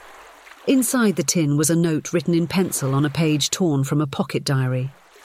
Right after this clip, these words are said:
The note was signed by able seaman R. Neil and addressed to Missus Abigail Neil in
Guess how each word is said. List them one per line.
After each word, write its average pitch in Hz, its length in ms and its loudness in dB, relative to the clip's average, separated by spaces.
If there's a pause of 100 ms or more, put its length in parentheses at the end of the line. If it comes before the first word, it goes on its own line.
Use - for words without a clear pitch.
(580)
The 208 80 4
note 233 260 2
was 208 140 0
signed 202 440 2
by 185 280 0
able 226 340 2
seaman 170 600 2 (100)
R. 202 220 4
Neil 139 540 2 (480)
and 185 120 4
addressed 208 380 -2
to 226 60 4
Missus 208 400 2
Abigail 165 480 0
Neil 147 380 2
in 151 320 0